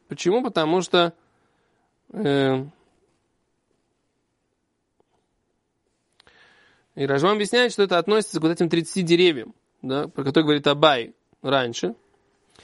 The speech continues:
И на Ордойце говорят, если эта плотность не была соблюдена,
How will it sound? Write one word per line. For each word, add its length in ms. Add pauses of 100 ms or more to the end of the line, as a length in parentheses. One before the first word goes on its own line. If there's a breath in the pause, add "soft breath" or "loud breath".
(260 soft breath)
И 40
на 140
Ордойце 400
говорят, 640 (2000)
если 540
эта 380
плотность 640 (300)
не 400
была 560 (1200)
соблюдена, 800